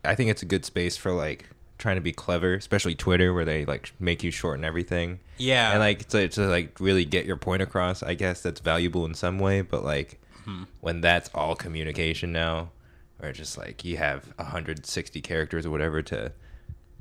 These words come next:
Speaker 1: represent yourself on the internet, it just doesn't work out very well. It doesn't matter who.
Speaker 2: Well, I think, uh, you know, it kind of, um,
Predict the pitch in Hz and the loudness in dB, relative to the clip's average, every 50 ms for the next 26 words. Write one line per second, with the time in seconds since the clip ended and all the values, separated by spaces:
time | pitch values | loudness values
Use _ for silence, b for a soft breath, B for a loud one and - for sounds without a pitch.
0 | - - - - - - - 80 78 87 85 - 104 82 - 87 87 73 87 82 | -6 -6 -8 -8 -14 -12 -6 0 2 2 2 2 0 0 0 -2 -2 -2 -2 -4
1 | - - 92 82 85 95 - - - - - - 90 92 92 90 87 90 90 90 | -2 0 0 0 0 0 -2 -2 -4 -4 -6 -4 -2 0 0 2 2 2 2 2
2 | 90 92 92 95 - - - - 101 95 - 101 92 - - 117 110 101 87 90 | 2 4 4 4 2 0 -2 -2 -2 -2 0 -2 -2 2 4 4 4 4 2 2
3 | 87 85 - 98 98 95 76 78 87 82 76 73 73 73 71 71 73 - - - | 2 2 4 4 2 2 2 2 2 2 2 2 0 -2 -4 -6 -6 -8 -4 -2
4 | 120 110 98 95 90 85 80 78 76 104 101 92 85 80 78 - - _ - - | -2 0 2 2 2 2 2 2 2 4 4 4 2 0 -4 -8 -14 _ -20 -20
5 | b b b b b b b b b b b - 170 190 233 294 294 370 320 254 | b b b b b b b b b b b 2 4 4 4 4 2 0 -4 -4
6 | - - - - 170 151 147 135 135 120 117 117 127 156 - - 190 180 180 175 | -6 -10 -6 -2 -2 0 0 0 0 0 0 0 -2 -4 -4 -2 -2 -2 0 0
7 | 165 147 135 131 127 127 123 117 113 107 110 107 107 | -2 0 0 0 0 0 0 -2 -2 -4 -6 -10 -12